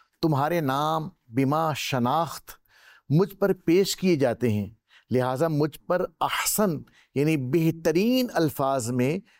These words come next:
दरूद पाक पढ़ो।" तो हमें नबी रहमत,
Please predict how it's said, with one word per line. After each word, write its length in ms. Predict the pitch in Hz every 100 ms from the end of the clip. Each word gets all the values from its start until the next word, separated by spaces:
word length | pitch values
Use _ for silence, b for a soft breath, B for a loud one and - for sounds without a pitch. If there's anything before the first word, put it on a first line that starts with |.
| b -
दरूद 380 | 113 135 139 131
पाक 600 | 123 117 113 120 120 -
पढ़ो।" 1080 | - 123 113 110 117 113 117 117 107 95 95 _ b b b -
तो 60 |
हमें 420 | 123 139 175 180 185
नबी 300 | 131 131 160
रहमत, 380 | 143 139 143